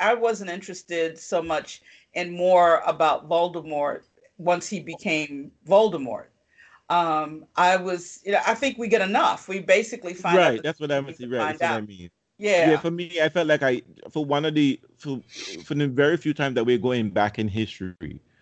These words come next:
Speaker 2: because you always feel that when we go back in history, we don't have enough information.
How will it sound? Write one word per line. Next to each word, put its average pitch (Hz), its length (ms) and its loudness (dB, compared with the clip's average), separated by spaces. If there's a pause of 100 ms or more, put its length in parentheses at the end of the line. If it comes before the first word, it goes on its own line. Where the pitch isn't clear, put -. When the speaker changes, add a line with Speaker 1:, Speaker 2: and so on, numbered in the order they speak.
(220)
Speaker 2:
because 135 140 2
you 135 180 4
always 151 240 8
feel 160 140 0
that 147 140 -2
when 120 240 2
we 123 100 -4
go 123 120 -2
back 113 220 2
in 110 180 -4
history, 101 280 -8
we 107 100 -2
don't 120 280 0
have 113 180 -2
enough 95 220 -4
information. 90 680 -10